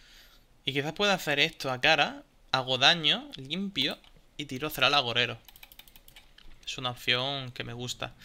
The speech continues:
Y por aquí no puede pasar sin sacrificar, bueno, sin golpear con los dos esbirros. Puede tirar una camorra, entonces me hace un hijo. Pero es que, es que no lo podéis ni imaginar. A ver qué hará.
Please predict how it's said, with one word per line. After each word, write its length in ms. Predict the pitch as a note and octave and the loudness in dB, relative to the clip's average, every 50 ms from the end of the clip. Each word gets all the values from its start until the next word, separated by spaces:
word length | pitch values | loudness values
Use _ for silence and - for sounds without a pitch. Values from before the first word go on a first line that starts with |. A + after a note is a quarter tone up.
| - - - - - | -16 -14 -14 -14 -6
Y 100 | - C#3+ | -6 -2
por 140 | C#3+ D3+ C#3 | 0 2 2
aquí 160 | C3+ C#3+ E3 | 4 4 4
no 140 | G3 G#3 E3+ | 2 2 0
puede 180 | E3+ D3+ C#3 C3+ | 0 0 0 0
pasar 280 | - - - C#3+ C3 | -2 -4 -4 -4 -4
sin 120 | C3 C#3 A#2+ | -4 -4 -4
sacrificar, 600 | C3+ B2+ C3+ C3+ B2 C#3 B2+ B2 C#3 C3 C3 B2+ | -6 -4 -6 -6 -4 -4 -4 -4 -4 -4 -4 -6
bueno, 180 | C#3 C#3+ C3+ B2+ | -6 -6 -2 -2
sin 160 | - C#3 C3 | -2 -2 -2
golpear 340 | C3 C3 B2 - C3+ C3+ C3 | -6 -6 -2 -2 -2 -2 -2
con 140 | - C3 | -6 -4
los 140 | B2+ B2 B2 | -4 -4 -4
dos 160 | B2+ A#2+ A#2+ | -4 -6 -6
esbirros. 480 | A#2+ A#2+ C3 C3+ C3 B2+ B2 B2+ B2+ B2+ _ _ _ _ _ - _ _ _ _ _ _ _ _ _ _ _ _ _ _ _ _ - _ _ _ - - - | -6 -6 -6 -4 -4 -4 -6 -10 -10 -12 _ _ _ _ _ -20 _ _ _ _ _ _ _ _ _ _ _ _ _ _ _ _ -20 _ _ _ -20 -14 -6
Puede 140 | D#3 D#3+ D#3+ | -4 -4 -2
tirar 180 | F#3 F#3+ F#3+ F#3+ | 0 2 2 2
una 180 | F#3+ F3+ D#3+ | 2 2 2
camorra, 380 | C3+ B2+ C3+ C#3 C#3 C#3 B2+ A#2+ | 2 0 0 0 -2 0 -2 -4
entonces 320 | B2+ - C3+ D3 F3 D#3 | -4 -4 -6 -6 -6 -8
me 140 | D#3 D3 D3 | -6 -8 -10
hace 280 | - - - D3 C#3 C#3 - - _ _ - | -10 -4 -4 -6 -6 -6 -14 -20 _ _ -10
un 200 | D#3 D#3 D3+ C#3 | -8 -6 -2 2
hijo. 320 | C3+ D3+ E3 - - - - - - - _ _ _ - - _ - - - - - - - - | 2 2 2 2 -8 -12 -14 -16 -20 -20 _ _ _ -20 -20 _ -20 -20 -20 -20 -20 -20 -14 -6
Pero 160 | - C3+ C#3 | -2 -2 -2
es 60 | B2+ | 0
que, 60 | D3 | -2
es 60 | D3+ - | -6 -4
que 140 | - D#3+ | -4 -6
no 160 | D3 C#3+ D3 D3 | -4 -4 -6 -6
lo 160 | D3+ D3 C#3 | -6 -4 -2
podéis 220 | C3+ C3 D3 D3+ | 0 0 0 0
ni 80 | D3+ C#3 | -2 -6
imaginar. 420 | B2+ B2 A#2+ A2+ B2 C3 C3 - - - _ - - - - - - - - - - - - - - - - - - _ - - _ _ _ _ _ _ _ - _ _ _ _ _ _ _ _ _ _ _ _ _ _ _ _ _ _ _ _ _ _ _ _ _ _ _ _ _ _ _ _ - _ _ _ - - - - | -6 -6 -6 -6 -4 -4 -4 -4 -8 -14 _ -20 -20 -20 -20 -20 -20 -20 -20 -20 -20 -20 -20 -20 -20 -20 -20 -20 -20 _ -20 -20 _ _ _ _ _ _ _ -20 _ _ _ _ _ _ _ _ _ _ _ _ _ _ _ _ _ _ _ _ _ _ _ _ _ _ _ _ _ _ _ _ -20 _ _ _ -20 -16 -4 -2
A 60 | C#3 | 0
ver 140 | C3 C3 B2+ | 0 0 0
qué 140 | - B2+ B2 | 2 2 2
hará. 260 | A#2+ B2 A#2+ - | 2 2 -2 -6